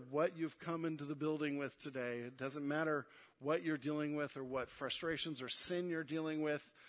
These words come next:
what sin that maybe is in your past that is unconfessed and you're, you're, you're not even sure if God can deal with it, not even sure if you, you're worthy to be here. His mercy is more.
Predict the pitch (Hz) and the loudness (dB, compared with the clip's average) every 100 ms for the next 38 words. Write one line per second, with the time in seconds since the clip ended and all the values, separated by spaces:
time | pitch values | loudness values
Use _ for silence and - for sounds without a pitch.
0 | - - 147 151 - - 175 180 165 151 | -20 -2 2 4 2 2 4 4 4 4
1 | 151 160 160 151 160 151 139 156 156 156 | 4 4 4 4 2 0 0 4 6 6
2 | - 160 143 135 143 151 160 147 - 147 | 2 0 2 4 4 4 2 -2 4 4
3 | 143 160 143 135 - 143 143 135 - - | 4 0 0 0 -2 -2 0 -2 -8 -20
4 | - 147 147 165 175 160 - 185 156 - | -2 2 4 6 4 4 2 4 4 6
5 | 147 151 147 135 135 151 147 156 123 - | 8 8 4 0 2 4 4 4 2 -2
6 | - - _ _ _ _ _ _ _ _ | -20 -20 _ _ _ _ _ _ _ _
7 | 151 165 160 156 175 165 139 143 135 135 | 2 4 4 2 2 0 0 -4 -4 -4
8 | 131 127 165 170 165 147 143 160 151 175 | -6 0 2 2 2 0 0 0 2 0
9 | 180 - _ _ _ _ _ _ _ _ | 0 -6 _ _ _ _ _ _ _ _
10 | _ _ _ 139 117 139 143 123 110 104 | _ _ _ -8 -4 -4 -4 -6 -8 -10
11 | 135 | -14